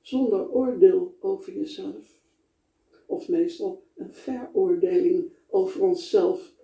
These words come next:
want daar zijn we nogal goed in. Hij schetst in mildheid een wijds spiritueel perspectief. Het is alsof er een zeer wijs mens rechtstreeks met je in gesprek is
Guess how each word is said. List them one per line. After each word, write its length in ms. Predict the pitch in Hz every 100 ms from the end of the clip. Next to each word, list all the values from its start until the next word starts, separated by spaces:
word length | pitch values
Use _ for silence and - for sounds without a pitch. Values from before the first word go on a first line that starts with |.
| _ -
want 160 | 185 196
daar 100 | 185
zijn 260 | 196 -
we 200 | 190 - - _
nogal 320 | - 165 170 185
goed 320 | - - -
in. 320 | 101 98 - _ _ _ _ - 294 - 320 - _ _ _ _ 151 - _ _
Hij 160 | - 233
schetst 560 | - - 302 302 - -
in 300 | 202 190 214
mildheid 840 | 269 294 302 - 220 - - _ _ _ _ -
een 240 | - 170
wijds 680 | 185 247 285 - - - _
spiritueel 960 | - - - 254 220 - 180 214 262 - _ -
perspectief. 920 | 233 - - - - - - - _ _ _ _ _ _ _ _ _ _ _ _ _ _ _ _ _ _ _
Het 180 | - 247
is 360 | 285 - - -
alsof 380 | 254 262 247 240
er 80 |
een 120 | 226 214
zeer 420 | 233 269 277 196
wijs 360 | 220 208 -
mens 520 | 196 226 277 302 302 240
rechtstreeks 840 | - 254 - - - 240 233 -
met 260 | 214 214 -
je 200 | - -
in 60 |
gesprek 580 | - 339 - - - -
is 500 | - - - - _